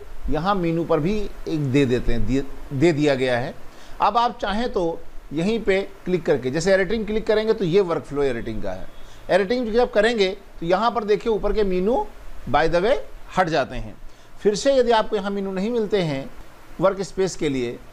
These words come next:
तो आप यहाँ पर audio पे जाएंगे। ऑडियो पे जाएंगे तो ऑडियो में किस प्रकार कार्य करना होता है उसके लिए वर्कस्पेस अलग से दिया गया है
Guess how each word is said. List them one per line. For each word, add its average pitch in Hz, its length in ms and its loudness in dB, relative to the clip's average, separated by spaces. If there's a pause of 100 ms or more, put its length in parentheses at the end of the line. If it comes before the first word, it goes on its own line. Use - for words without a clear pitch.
(140)
तो - 60 4
आप 160 200 2
यहाँ 160 200 -2
पर 170 300 0 (120)
audio 139 280 2
पे 143 100 0
जाएंगे। 107 560 -4 (360)
ऑडियो 175 300 4
पे 196 60 -2
जाएंगे 226 320 2
तो 233 100 -2
ऑडियो 180 420 2
में 226 120 -2
किस 208 160 -8
प्रकार 202 320 0
कार्य 190 260 0
करना 185 260 -2
होता 190 200 0
है 180 60 -2
उसके 196 220 -4
लिए 190 120 0 (180)
वर्कस्पेस 165 440 -2
अलग 160 260 0
से - 140 -4
दिया 135 220 2
गया 117 220 2
है 117 120 -4